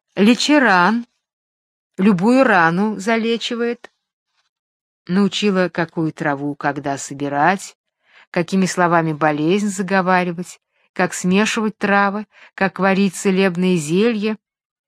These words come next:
Внимательно слушали сыновья мать-волшебницу,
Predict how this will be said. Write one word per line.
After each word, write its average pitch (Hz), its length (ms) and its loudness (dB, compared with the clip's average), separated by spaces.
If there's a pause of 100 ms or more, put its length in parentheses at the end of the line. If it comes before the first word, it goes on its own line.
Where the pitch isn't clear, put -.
(680)
Внимательно 175 680 0
слушали 156 460 -6
сыновья 147 500 -4
мать-волшебницу, 233 1160 -4